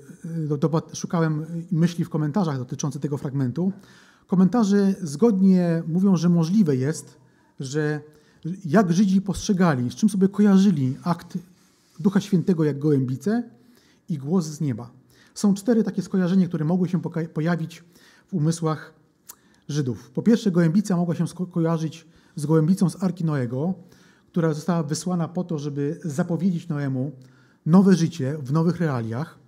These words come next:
Pan Jezus, y, jest namaszczony Duchem Świętym, który zapowiada nowe przymierze, które jest w Panu Jezusie. Po drugie,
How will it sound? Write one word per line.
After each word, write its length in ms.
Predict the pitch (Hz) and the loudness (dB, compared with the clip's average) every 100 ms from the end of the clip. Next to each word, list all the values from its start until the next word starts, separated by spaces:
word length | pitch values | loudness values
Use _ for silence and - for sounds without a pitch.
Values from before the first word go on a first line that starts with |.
| _ _ _ _ - | _ _ _ _ -4
Pan 140 | 170 | 2
Jezus, 440 | 180 180 170 - - _ _ _ _ _ _ _ _ 156 | 4 4 0 -6 -16 _ _ _ _ _ _ _ _ -12
y, 320 | 156 135 135 139 - - | -6 -4 -4 -8 -14 -8
jest 280 | 139 185 180 | 0 0 2
namaszczony 360 | 165 - 190 | 0 2 2
Duchem 240 | 160 - 147 | 2 -2 -4
Świętym, 520 | - 151 165 160 190 | -2 -2 -2 0 0
który 260 | 185 185 | 0 0
zapowiada 640 | 170 175 160 196 175 175 170 - - _ | 0 -2 -2 0 0 -4 -6 -16 -20 _
nowe 280 | 151 165 202 | 0 4 4
przymierze, 560 | 240 247 254 139 110 104 - _ | 2 4 4 4 -2 -12 -18 _
które 160 | 139 139 | -8 -8
jest 140 | 151 | -8
w 20 | |
Panu 180 | 165 160 | -8 -4
Jezusie. 420 | 180 151 - 147 - _ _ _ _ - | -4 -6 -10 -16 -20 _ _ _ _ 0
Po 100 | 180 | 2
drugie, 480 | 175 131 135 190 | 4 2 0 0